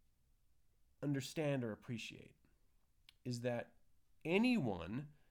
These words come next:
that creates content, satanic or otherwise, um, it takes time and effort and consideration and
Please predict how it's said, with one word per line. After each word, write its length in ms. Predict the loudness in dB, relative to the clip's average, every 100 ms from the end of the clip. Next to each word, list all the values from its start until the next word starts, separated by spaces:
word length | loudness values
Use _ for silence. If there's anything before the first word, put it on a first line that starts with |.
| _
that 200 | -2 -2
creates 600 | -4 -2 0 0 -2 -8 -10 _ _ -10
content, 680 | -4 -2 -4 -8 -8 -10 -14 -20 -16
satanic 500 | -14 -8 -6 -6 -6
or 80 | -6
otherwise, 460 | -6 -8 -8 -10 -16 _ _ _ _ _ _ _ _ -20 -20 _ -16 -10
um, 420 | -8 -6 -8 -8 -16 -20 _ -20 _ -20 _ _
it 100 | -10 -6
takes 360 | -6 -6 -14 -20 -20 _ -14
time 400 | -6 -2 -2 -4
and 120 | -8 -6
effort 320 | -8 -8 -14 -18 -20 -20 _ _ _ _ _ _
and 340 | -6 -2 -4 -6 -10
consideration 920 | -10 -8 -6 -4 -4 -4 -6 -8 -14 -20 _ _ _ _ _ _ _
and 400 | -4 -2 -2 -4